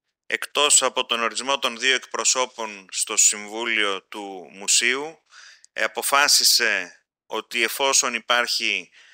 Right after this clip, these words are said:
Η νέα δημοτική περίοδος ανανεώνει την μίσθωση άνευ τιμήματος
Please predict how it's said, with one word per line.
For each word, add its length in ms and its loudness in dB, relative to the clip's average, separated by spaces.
Η 500 -2
νέα 260 2
δημοτική 440 -8
περίοδος 840 -2
ανανεώνει 1000 -2
την 160 -4
μίσθωση 880 0
άνευ 440 -2
τιμήματος 960 -4